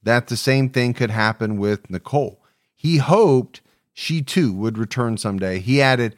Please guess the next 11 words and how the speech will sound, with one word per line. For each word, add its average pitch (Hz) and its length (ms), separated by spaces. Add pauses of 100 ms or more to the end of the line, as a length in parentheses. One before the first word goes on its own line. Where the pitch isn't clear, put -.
(340)
"I 135 140
just 135 380
remain 156 360
hopeful 135 480 (100)
that 113 200
whatever 120 380
happens, 120 760 (460)
that 127 100
Nicole 143 440
is 131 100
okay, 104 640